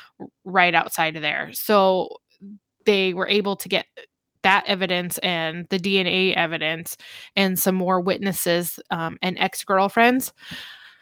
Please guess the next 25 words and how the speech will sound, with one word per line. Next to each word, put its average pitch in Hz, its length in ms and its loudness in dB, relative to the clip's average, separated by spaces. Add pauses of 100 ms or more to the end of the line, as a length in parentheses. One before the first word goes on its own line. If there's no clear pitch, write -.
(460)
and 190 440 6 (340)
finally 226 520 6
had 190 180 2
enough 185 360 2
info-, 190 420 -4 (140)
like, 190 180 0
enough 185 720 0
evidence 196 520 2
to 208 100 0
present 185 400 0
to - 140 -6
the 180 120 -2
grand 175 300 -2
jury 185 380 0
again. 262 360 2 (140)
And 180 420 0
on 185 160 0
February 190 400 0
sixteenth, 359 540 -2
he 233 120 2
was 196 120 4
indicted 202 440 2
for - 100 -2
second-degree 277 460 0
murder. 220 460 2